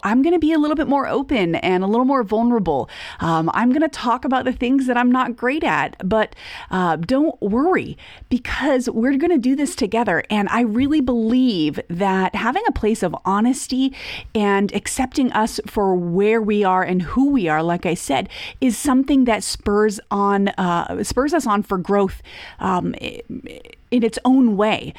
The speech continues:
So we can push each other and trust that someone else's journey does not have to look like mine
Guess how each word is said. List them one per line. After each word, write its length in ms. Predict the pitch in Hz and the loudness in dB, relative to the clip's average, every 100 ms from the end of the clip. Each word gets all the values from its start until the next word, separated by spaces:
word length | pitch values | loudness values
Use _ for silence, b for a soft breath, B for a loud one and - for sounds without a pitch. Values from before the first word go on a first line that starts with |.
| B B | B B
So 340 | - 226 202 196 | -4 0 2 2
we 200 | 214 262 | 2 0
can 160 | 190 | -2
push 360 | - - 302 - | -4 0 0 2
each 240 | 247 - | 0 0
other 300 | 180 147 131 | -2 0 0
and 180 | - 180 | 0 -2
trust 680 | - - - 247 254 - - | -2 -6 -2 -2 -2 -6 -4
that 160 | 208 - | -4 0
someone 260 | 240 226 | 2 2
else's 400 | 190 208 - 202 | 0 -2 -2 -2
journey 360 | 180 202 202 185 - | 0 0 0 -2 -2
does 500 | 180 185 190 196 220 - | 2 2 2 0 -6 -4
not 680 | 185 185 185 190 - - - _ - | 0 2 4 2 0 -8 -20 _ -14
have 460 | - 190 240 254 | -2 0 0 -4
to 180 | - 262 | -2 -2
look 480 | 185 185 208 381 - | -2 -2 0 0 0
like 260 | 277 240 202 | 0 2 2
mine 580 | 208 208 320 294 240 | 2 4 4 4 2